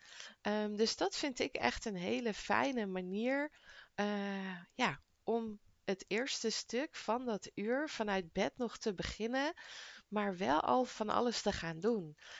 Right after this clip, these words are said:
Hè, dus, eh, oefeningen om mijn lichaam, eh, los te maken, om die doorstroming te bevorderen. Nou, ademhaling heeft ook allerlei effecten in je, op je lichaam. Daar heb ik ook een, eh, hè, eh,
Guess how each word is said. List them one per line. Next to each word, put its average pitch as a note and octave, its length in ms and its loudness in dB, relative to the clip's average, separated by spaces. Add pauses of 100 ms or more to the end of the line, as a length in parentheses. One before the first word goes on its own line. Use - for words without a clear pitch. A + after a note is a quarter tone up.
(120)
Hè, G#3 300 0
dus, F3+ 400 0
eh, E3 360 0
oefeningen F#3+ 520 -4
om F#3+ 120 -4
mijn F#3 220 0
lichaam, F3 640 -2
eh, F3 420 -4
los F3+ 320 -2
te F#3 120 -4
maken, F3 580 -2 (380)
om G3 140 -2
die G#3 120 -2
doorstroming F3+ 760 -4
te F3+ 140 -8
bevorderen. E3 880 -4 (360)
Nou, E3+ 280 -4
ademhaling F#3 760 4
heeft F#3+ 360 2
ook G3 260 0
allerlei E3+ 460 2
effecten E3 880 -4
in E3+ 140 -4
je, E3+ 120 -8
op F#3+ 180 -4
je F3 140 -4
lichaam. F#3 560 0
Daar E3 80 -4
heb D#3+ 120 -10
ik - 160 -14
ook - 200 -6
een, E3+ 160 -6
eh, E3 120 -4 (560)
hè, A#3 220 -4
eh, E3+ 260 -6